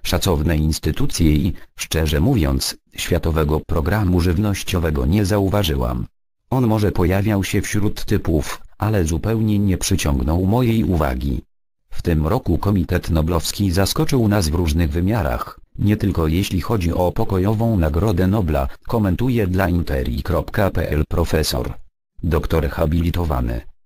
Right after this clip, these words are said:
Anna Giza Poleszczuk, socjolog z Uniwersytetu Warszawskiego. Nobel w cieniu pandemii, jak podkreśla ekspertka,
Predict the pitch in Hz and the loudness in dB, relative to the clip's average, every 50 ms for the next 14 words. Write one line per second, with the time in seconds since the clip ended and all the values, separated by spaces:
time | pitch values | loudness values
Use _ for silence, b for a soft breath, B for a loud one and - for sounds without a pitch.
0 | _ _ _ _ _ - 123 123 120 120 117 107 87 95 117 107 98 98 - 101 | _ _ _ _ _ -2 0 0 2 2 2 2 2 2 2 2 2 0 2 2
1 | 101 95 90 - - - 76 76 - - B B B B - - - 107 90 - | 0 0 0 -2 -2 -4 -4 -4 -4 -6 B B B B -6 -2 0 0 0 2
2 | 87 85 80 82 82 76 73 80 98 95 95 87 82 90 87 - 80 76 - 101 | 2 2 2 2 2 0 0 2 2 2 4 4 2 2 0 0 -2 -2 -2 -2
3 | - - 82 71 73 82 78 80 - - 76 - - - - 76 69 67 62 - | 0 0 0 0 2 0 0 0 0 -2 -2 -2 -2 -2 -2 -2 -2 -2 -4 -8
4 | - - - _ _ _ _ _ _ _ _ _ _ _ _ _ _ _ _ _ | -10 -12 -18 _ _ _ _ _ _ _ _ _ _ _ _ _ _ _ _ _
5 | - 90 95 101 107 92 80 76 69 65 - - - 92 98 98 92 87 - 87 | -2 0 0 2 2 2 2 2 0 -2 -2 0 2 2 4 4 2 2 2 0
6 | 85 87 107 120 120 107 92 80 76 - - 78 76 - - - 127 131 - - | 2 2 2 2 4 4 2 2 0 -2 -2 -2 -2 -2 0 -2 -2 -2 0 -2
7 | 80 87 87 - - - - 113 - - - - - 73 65 - | 0 0 0 -2 -2 -2 -2 -2 -2 -2 -2 -2 -2 -2 -2 -4